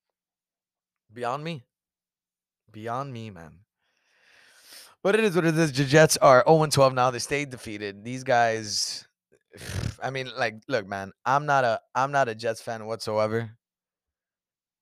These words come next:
Whatsoever, but my God, dude, I,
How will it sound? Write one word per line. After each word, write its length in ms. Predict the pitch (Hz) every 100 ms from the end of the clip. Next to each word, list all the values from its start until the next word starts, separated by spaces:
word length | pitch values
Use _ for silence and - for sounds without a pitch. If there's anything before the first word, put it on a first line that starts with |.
| _ -
Whatsoever, 920 | 135 135 143 131 - 117 110 98 92
but 240 | 87 82 -
my 280 | 76 87 87
God, 420 | - 78 73 69 67
dude, 240 | 73 64 78 _ -
I, 160 | 87